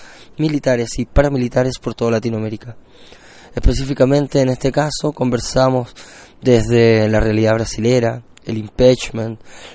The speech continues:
la revuelta céfala del dos mil trece, la encarcelación de Lula y el brutal asesinato de la diputada y activista lesbofeminista Mariel Franco,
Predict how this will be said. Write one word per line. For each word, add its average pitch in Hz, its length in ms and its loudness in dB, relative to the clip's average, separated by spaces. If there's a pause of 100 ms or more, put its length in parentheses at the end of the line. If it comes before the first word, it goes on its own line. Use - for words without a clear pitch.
la 117 100 -2
revuelta 117 360 2
céfala 135 500 0
del 113 180 0
dos 110 100 -2
mil 117 220 -4
trece, 117 520 0 (540)
la 120 100 0
encarcelación 113 640 -2
de 117 100 2
Lula 131 400 2
y 120 100 -2
el 117 80 -4
brutal 117 320 -2
asesinato 117 840 -2 (120)
de 120 120 -6
la 107 100 0
diputada 113 460 -2
y 123 80 0
activista 110 720 -6
lesbofeminista 120 960 -6 (440)
Mariel 113 320 2
Franco, 117 540 -2